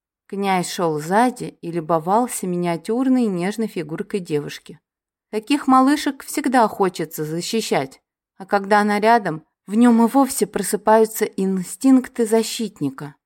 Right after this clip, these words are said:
С каждой минутой контролировать себя становилось все сложнее. У князя тьмы будто помутился рассудок. Он не хочет расставаться с этой девчонкой. Даже если она чья-то невеста,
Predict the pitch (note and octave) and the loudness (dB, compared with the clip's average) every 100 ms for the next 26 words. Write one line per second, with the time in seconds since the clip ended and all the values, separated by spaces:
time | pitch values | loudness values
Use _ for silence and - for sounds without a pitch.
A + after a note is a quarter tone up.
0 | _ _ - G3+ G3 F3+ F3 F3+ F#3 A#3 | _ _ -4 2 2 2 2 2 4 2
1 | - F3 - F3 F3 F#3 G#3 G3+ F#3 F#3+ | 0 -6 -4 -2 2 4 6 4 2 -2
2 | - F3 F#3 A#3 - F3+ F3 E3+ G#3 C4 | -8 -2 0 0 -4 -2 -2 0 0 0
3 | C4+ - - - G3+ G#3 A#3 A#3 A#3 G#3+ | 0 -8 -8 -4 -4 -2 -2 0 0 0
4 | E3+ C#3 - _ - F3 F#3+ F#3 F3 D#3+ | 0 -2 -8 _ -20 -12 -2 0 2 0
5 | D3+ - F3 G#3+ G#3+ _ E3 A3+ B3+ G3 | -4 -4 -4 -4 -8 _ -6 -6 -4 -8
6 | F3+ F3 E3+ E3 A#3 A#3+ - A3+ G#3+ - | -6 -4 -4 -2 -4 -2 -2 -2 -2 -6
7 | E3 D3 - _ _ _ _ G#3 G#3+ A3 | -8 -8 -10 _ _ _ _ -2 0 0
8 | - A#3+ A3+ D#3+ - D#3+ - D#3+ E3+ A#3 | 2 2 2 -2 -4 -6 -2 -2 2 0
9 | - E3 - G3 F#3+ F#3+ - F#3 D#3+ C#3+ | -2 -8 -6 -4 -4 -6 -6 -4 -2 -4
10 | - - _ _ _ _ - G#3 G#3+ G#3+ | -8 -16 _ _ _ _ 0 4 4 4
11 | G3 B3 - G#3 F3+ E3+ E3+ G#3+ A#3 B3+ | 2 2 0 0 2 0 0 2 2 4
12 | B3+ B3 G#3 F3 - F3+ | 4 4 2 -2 -4 -14